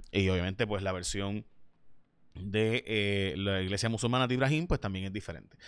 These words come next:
Hoy es el día que se celebra ese sacrificio donde Abraham iba a entregar a su hijo Isaac para, eh, ¿verdad? Porque Dios se lo había solicitado.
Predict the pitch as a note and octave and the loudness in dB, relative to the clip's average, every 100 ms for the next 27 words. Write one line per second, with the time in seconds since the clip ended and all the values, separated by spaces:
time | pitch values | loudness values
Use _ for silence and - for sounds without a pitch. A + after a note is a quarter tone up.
0 | - - D3+ E3+ D#3 E3+ D#3 B2+ G#2+ A2+ | -4 8 12 12 12 10 8 8 6 6
1 | C3+ A#2 A2+ - G#2+ C3 B2 A#2+ B2+ C#3+ | 8 8 6 4 4 4 2 2 2 2
2 | D#3 - B2 G#2+ G2 F#2 F#2 A#2 C3+ - | 2 4 4 2 2 0 2 2 2 2
3 | D#3+ C3+ A#2+ - - - - G#2 G#2 G2 | 6 8 8 6 -14 -20 -2 2 2 4
4 | G2 A#2 G#2+ A2 - G2 G2 - G2 A2 | 6 10 8 8 2 4 4 2 2 2
5 | A2 C3 D3 F3+ - _ - - A#2 A#2 | 4 8 8 6 0 _ -6 8 10 12
6 | B2 - - A2 G2+ G2 F#2+ F2+ F2 G2+ | 10 6 -2 0 2 2 0 -2 2 4
7 | D3 A#2+ - F#2+ G2 A2 G2+ G2+ G#2+ F#2 | 6 2 0 -2 0 2 2 2 -2 -4
8 | F2 G1+ | -6 -8